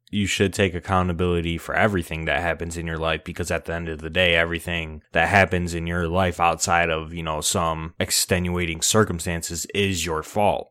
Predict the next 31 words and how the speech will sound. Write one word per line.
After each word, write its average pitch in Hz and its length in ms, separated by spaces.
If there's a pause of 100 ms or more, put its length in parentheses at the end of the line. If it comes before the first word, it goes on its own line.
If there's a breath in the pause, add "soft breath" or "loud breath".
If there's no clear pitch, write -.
I, 85 300
I've 85 140
came 92 220
to 95 100
that 87 180
realization, 85 880
you 113 140
know, 117 160
a 110 60
couple 113 240
months 104 280
ago 101 340
or 90 360
about 90 240
a 90 60
year 90 180
ago 90 240
now, 87 260
where 85 200
it's 82 140
like, 80 340
you 95 80
know, 92 100
you 101 120
can't 117 200
really 98 200
blame 90 340
anybody 82 380
but 82 200
yourself 80 400
for 80 160